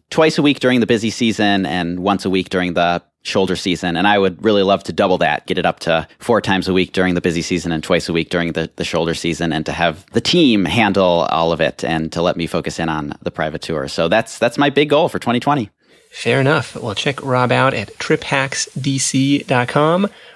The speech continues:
Speaker 2: or over on YouTube, youtube dot com slash trip hacks D C. Thanks so much for joining me. Let's wrap this thing up with your number one tip for Side Hustle Nation.
Speaker 1: Practice makes perfect.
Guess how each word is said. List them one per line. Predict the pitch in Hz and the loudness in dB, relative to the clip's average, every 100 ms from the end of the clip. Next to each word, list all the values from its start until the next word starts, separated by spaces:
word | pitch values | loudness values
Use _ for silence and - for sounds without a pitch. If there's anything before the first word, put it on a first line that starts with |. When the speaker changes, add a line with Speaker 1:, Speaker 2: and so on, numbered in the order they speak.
| - | -2
Speaker 2:
or | 120 | 2
over | 120 117 | 4 2
on | 110 107 | 2 2
YouTube, | 127 127 131 127 120 | 2 2 2 2 2
youtube | 139 - 117 | 2 2 0
dot | 120 110 | 0 0
com | - 113 | 0 0
slash | 113 104 104 | 0 -2 -2
trip | - 131 | -2 -4
hacks | - 120 113 - - | -2 -4 -2 -6 -6
D | 143 120 | -4 -2
C. | 110 127 117 113 - - - | 0 0 2 0 -4 -12 -4
Thanks | 165 | 0
so | - | 2
much | 214 - | 2 0
for | - - 156 160 165 | -6 -2 2 2 2
joining | 147 123 127 180 | 0 0 2 0
me. | - - - | -2 -6 -10
Let's | - 123 180 - - - | -4 -2 0 -2 -6 -12
wrap | - 120 131 | -4 -2 0
this | - 139 | -2 -2
thing | 135 123 | 0 0
up | 127 - | -2 -2
with | 120 | -2
your | 117 110 | 2 2
number | 117 120 | 2 2
one | 120 | 0
tip | 117 139 151 | 0 -2 -2
for | - 117 113 | -4 0 0
Side | 120 113 120 | 0 0 0
Hustle | 127 127 | 0 2
Nation. | 117 131 - - _ _ _ _ _ _ | 2 0 -4 -12 _ _ _ _ _ _
Speaker 1:
Practice | - 147 143 120 | 0 0 0 0
makes | 113 - | 0 0
perfect. | 110 90 80 - - | 0 0 -2 -6 -16